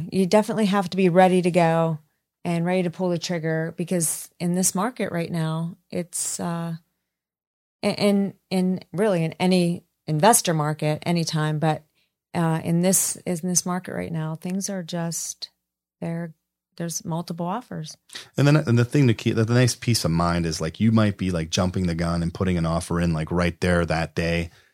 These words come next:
Speaker 2: on something that you haven't even, like, really thought about. But the thing is, is you're submitting it with these, with these contingencies, these home inspection contingencies. So if there's, like, anything that comes up on the home inspection report, you could technically use that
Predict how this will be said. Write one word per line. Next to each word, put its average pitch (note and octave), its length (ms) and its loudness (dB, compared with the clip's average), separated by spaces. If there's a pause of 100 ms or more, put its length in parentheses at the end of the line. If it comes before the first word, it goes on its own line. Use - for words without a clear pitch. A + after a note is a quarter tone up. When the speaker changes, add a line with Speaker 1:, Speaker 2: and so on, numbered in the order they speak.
(280)
Speaker 2:
on E2 560 -4
something E2+ 600 0
that D2+ 320 -2
you F#2+ 240 -4
haven't F2 200 0
even, E2+ 180 0
like, E2 140 -2
really E2+ 420 0
thought D#2+ 260 -2
about. F2+ 400 2 (420)
But G#2 140 0
the F#2+ 60 -4
thing G2 220 -2
is, F2+ 120 -2
is E2+ 160 -6
you're F#2 100 -4
submitting F2+ 480 2
it E2+ 200 0
with F2 160 -4
these, E2+ 360 -2 (480)
with F#2 220 -6
these F2 180 -2
contingencies, E2+ 920 0
these D#2+ 160 -4
home F#2 240 2
inspection E2+ 500 -2
contingencies. D#2 1000 -4 (440)
So - 180 2
if F#2 80 0
there's, F#2+ 240 0
like, F2+ 200 -2
anything A2 440 2
that E2 160 -2
comes F2+ 300 0
up F2+ 180 -2
on E2+ 80 0
the D#2+ 80 0
home F#2 220 2
inspection F2+ 460 0
report, A2+ 520 4 (440)
you G#2 100 0
could - 160 -10
technically G#2 480 0
use F#2+ 440 2
that D2 300 -4